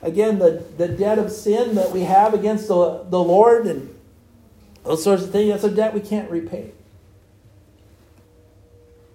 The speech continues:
But God is willing to forget that debt. This, this parable teaches us about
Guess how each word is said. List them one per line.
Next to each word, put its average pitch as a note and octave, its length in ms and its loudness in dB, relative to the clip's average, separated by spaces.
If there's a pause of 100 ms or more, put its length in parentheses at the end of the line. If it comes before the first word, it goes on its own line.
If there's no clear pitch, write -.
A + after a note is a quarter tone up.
But C3+ 160 -8
God D#3 260 -2
is C#3 120 -8
willing C#3 340 -2
to A2 80 -10
forget A#2+ 340 -6
that A2 220 -12
debt. A2+ 320 -14 (2750)
This, D3 260 -8
this D3 380 -10
parable F3+ 500 -2
teaches D#3+ 460 -6
us C3 120 -8
about C3 440 -6